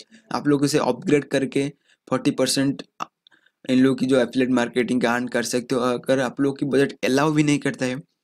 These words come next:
तो आप लोग क्या कर सकते हो, free of cost इन लोग की टूल को यूज़ करो, और टूल को यूज़ करके इन लोग की जो एफिलिएट प्रोग्राम को ज्वाइन करके जो है ना, आप लोग basically अर्न कर सकते हो। यहाँ पे बहुत सारी चीज़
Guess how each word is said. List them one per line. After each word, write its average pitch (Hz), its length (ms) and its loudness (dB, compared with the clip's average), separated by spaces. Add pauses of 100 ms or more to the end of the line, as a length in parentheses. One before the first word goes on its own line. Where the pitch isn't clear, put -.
(220)
तो 120 80 -6
आप 120 160 -4
लोग 139 140 2
क्या 139 120 2
कर 139 140 0
सकते 139 300 -2
हो, 135 100 -4 (100)
free 139 160 2
of 139 120 -2 (100)
cost 135 240 -2 (360)
इन 127 120 2
लोग 131 160 4
की - 60 -2
टूल 131 260 0
को 127 120 -2
यूज़ 123 240 2
करो, 139 300 0 (420)
और 131 260 0
टूल 139 180 2
को 143 100 2
यूज़ 143 220 6
करके 139 340 0 (320)
इन 127 120 0
लोग 131 220 4
की 135 80 0
जो 131 220 -2
एफिलिएट 143 360 2 (260)
प्रोग्राम 131 360 0
को 135 140 0
ज्वाइन 127 280 0
करके 127 300 -2
जो 127 140 -2
है 131 80 0
ना, 127 100 -2
आप 120 140 -4
लोग 135 260 0 (1000)
basically 135 340 2
अर्न 127 240 0
कर 120 160 -2
सकते 113 340 -4
हो। 104 140 -6 (360)
यहाँ 131 100 0
पे 160 100 2
बहुत 147 320 0
सारी 165 140 6
चीज़ 156 360 0